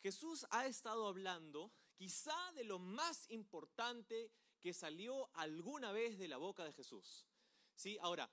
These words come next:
Jesús ha hablado de muchas cosas importantes, ¿no es así? Yo creo que cada vez que Jesús habla, dice algo importante, ¿no?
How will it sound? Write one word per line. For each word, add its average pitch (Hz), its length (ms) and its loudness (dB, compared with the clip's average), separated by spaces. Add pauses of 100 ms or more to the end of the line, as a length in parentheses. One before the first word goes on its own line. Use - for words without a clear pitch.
(240)
Jesús 294 500 0
ha 247 120 6
hablado 247 320 2
de 185 100 4
muchas 226 300 -2
cosas 214 340 -2
importantes, 151 760 -2
¿no 127 80 -8
es 147 80 -8
así? 165 400 -6
Yo 190 160 2
creo 208 180 0
que 151 120 -12
cada 190 240 -2
vez 185 140 -2
que 170 140 -8
Jesús 175 300 -10
habla, 208 500 4
dice 156 320 -4
algo 147 160 2
importante, 131 540 -4 (640)
¿no? 123 220 0